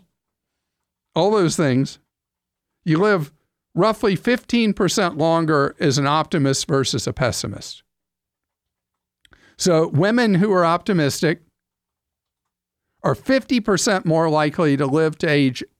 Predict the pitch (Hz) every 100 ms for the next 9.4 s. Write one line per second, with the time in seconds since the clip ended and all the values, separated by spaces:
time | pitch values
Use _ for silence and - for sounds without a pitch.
0 | _ - 160 170 151 165 135 139 147 127
1 | 113 95 113 165 _ _ _ _ _ _
2 | _ _ _ _ _ _ _ _ _ _
3 | _ 135 175 262 240 233 185 160 156 -
4 | 151 151 143 190 - 226 - - 302 349
5 | 392 349 285 - 208 - 233 185 233 165
6 | 147 147 123 - 135 101 - _ _ _
7 | _ _ - 185 170 151 170 139 139 123
8 | 139 127 120 - 123 107 104 - 120 110
9 | 95 104 - 104